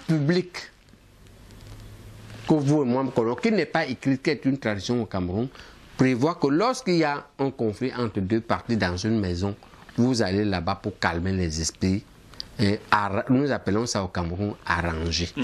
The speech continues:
Speaker 2: Et non,
Speaker 1: C'est ça que,
Speaker 2: de, de l'huile sur le
Speaker 1: c'est
Speaker 2: feu.
Speaker 1: ça que Sadi a fait en deux mille quatorze,
Speaker 2: Quand il était
Speaker 1: lorsqu'il,
Speaker 2: minat.
Speaker 1: oui,
Speaker 2: Oui.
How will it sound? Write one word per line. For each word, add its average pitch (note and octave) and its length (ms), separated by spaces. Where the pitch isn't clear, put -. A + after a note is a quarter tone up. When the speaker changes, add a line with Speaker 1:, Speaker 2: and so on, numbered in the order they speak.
Speaker 2:
Et C3 60
non, E3+ 120
Speaker 1:
C'est C#3+ 120
ça A3 200
que, F3+ 260
Speaker 2:
de, B2+ 180
de C#3 80
l'huile D3 260
sur - 160
le A2 60
Speaker 1:
c'est A#2+ 140
Speaker 2:
feu. - 60
Speaker 1:
ça D#3+ 160
que B2+ 180
Sadi A#2+ 540
a G#2+ 120
fait G#2 400
en G#2 80
deux G#2 180
mille A2+ 220
quatorze, G#2 400
Speaker 2:
Quand G#2+ 60
il - 20
était A#2 80
Speaker 1:
lorsqu'il, C3 240
Speaker 2:
minat. - 180
Speaker 1:
oui, A#2 400
Speaker 2:
Oui. G#2 160